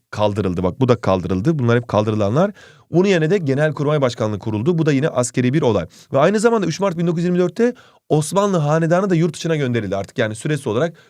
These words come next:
gönderildi. Hatırlarsan bir Kasım bin dokuz yüz yirmi ikide saltanat kaldırıldığında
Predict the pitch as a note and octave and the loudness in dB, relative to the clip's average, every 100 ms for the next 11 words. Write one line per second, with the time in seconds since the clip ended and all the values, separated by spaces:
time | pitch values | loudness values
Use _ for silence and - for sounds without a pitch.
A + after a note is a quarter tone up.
0 | - C3+ C#3 C3 G#2 F2 - _ A#2+ B2 | 0 2 4 2 0 -6 -14 _ -6 -2
1 | D#3 F3 - G3 G#3 - - _ _ _ | 0 0 -2 -4 -6 -20 -20 _ _ _
2 | - _ A2+ A2+ D#3 D3 D#3+ C#3 C#3+ C3 | -20 _ 0 4 4 2 -2 -2 -2 0
3 | C3+ C3+ B2+ C3 B2+ B2 C#3 B2+ B2+ C3 | 0 -2 -2 -2 -4 -4 -6 -2 0 2
4 | C#3 C3 C#3+ D3+ A3 | 2 2 2 2 0